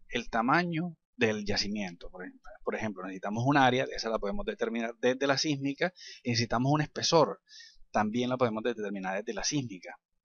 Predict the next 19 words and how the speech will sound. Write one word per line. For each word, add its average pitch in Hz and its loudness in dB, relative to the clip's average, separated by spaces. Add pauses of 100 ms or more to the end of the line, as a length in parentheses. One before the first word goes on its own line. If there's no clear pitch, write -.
(640)
Entonces 127 0
ahí 120 2 (120)
obtenemos 117 0
un 110 -2
volumen, 104 2
el 104 -4
área 113 0
por 135 0
el 139 0
espesor 147 0
da 98 2
un 92 -8
volumen, 104 0 (360)
¿sí? - -2 (240)
De 143 6
ese 151 6
volumen 165 4
no 147 6
todo 156 4